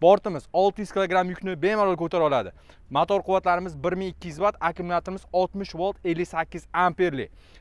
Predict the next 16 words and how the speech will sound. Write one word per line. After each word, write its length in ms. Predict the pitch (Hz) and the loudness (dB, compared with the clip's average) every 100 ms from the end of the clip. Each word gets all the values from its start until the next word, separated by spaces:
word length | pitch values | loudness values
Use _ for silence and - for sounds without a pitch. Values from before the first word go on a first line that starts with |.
| - | -6
Narxiga 380 | 135 196 202 202 | 2 4 4 2
keladigan 500 | 202 202 196 202 196 | -2 -2 0 -2 -2
bo'lsak, 300 | 185 180 131 - - - - | -4 -4 -6 -8 -20 -16 0
hop, 180 | 185 147 - | 2 2 -2
narxi 400 | 143 196 196 170 - - - - - - | 0 2 2 -2 -6 -10 -20 -20 -20 -16
sakkiz 360 | - 208 - 220 | -4 -4 -2 -6
yuz 80 | - | -2
sakson 400 | 196 185 196 185 | -2 -2 -2 2
dollar. 240 | 170 131 120 | 2 0 -2
Hurmatli 300 | 165 170 165 | 0 0 -2
kuzatuvchilar, 440 | 156 175 156 180 147 | -12 -10 -6 -6 -4
bu 140 | 202 | 0
narxga 300 | 196 175 185 160 | 2 2 -2 -4
hali 160 | 175 | -4
sizlar 220 | 165 180 139 | -2 -2 -2
topolmaysizlar. 760 | - 196 208 190 175 151 175 | 0 2 4 4 2 -2 0